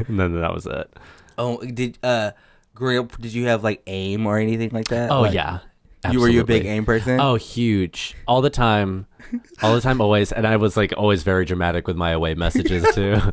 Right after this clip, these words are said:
Speaker 2: Kyle's out doing something with his
Speaker 1: Yeah.
Speaker 2: life.
Speaker 1: Oh,
Speaker 2: Uh,
Speaker 1: man. If I, if I was ever in, like, an argument with somebody,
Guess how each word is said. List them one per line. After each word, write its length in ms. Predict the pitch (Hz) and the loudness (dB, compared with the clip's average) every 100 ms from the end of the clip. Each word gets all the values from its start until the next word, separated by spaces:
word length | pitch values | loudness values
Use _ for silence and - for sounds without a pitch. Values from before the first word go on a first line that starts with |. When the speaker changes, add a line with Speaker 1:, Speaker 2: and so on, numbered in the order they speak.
| - _ - - - 294 294 247 208 | -4 _ -20 -20 -18 -6 -2 -2 2
Speaker 2:
Kyle's 320 | 196 151 139 | 2 4 2
out 300 | 117 110 - - | -2 -6 -4 2
doing 340 | 143 120 117 | 2 2 0
something 460 | 131 110 135 135 117 | -2 -2 -2 0 0
with 120 | 117 | 2
his 120 | 147 | 2
Speaker 1:
Yeah. 120 | 127 98 | 2 0
Speaker 2:
life. 260 | 98 - - | -4 -10 -6
Speaker 1:
Oh, 160 | 127 120 | 0 2
Speaker 2:
Uh, 20 | |
Speaker 1:
man. 240 | 120 104 - | 4 2 -2
If 160 | 110 127 | -2 0
I, 140 | 113 | 2
if 360 | 113 - 113 123 | 0 -2 -2 0
I 140 | 123 | 2
was 240 | 120 113 - | 2 0 -2
ever 360 | 101 98 113 113 | -2 2 2 2
in, 240 | 107 101 | 0 0
like, 180 | 95 95 | 0 0
an 80 | 95 | 0
argument 420 | 90 92 101 98 | 0 2 0 0
with 120 | 107 | -2
somebody, 600 | 104 104 107 110 113 123 | 0 2 2 4 2 0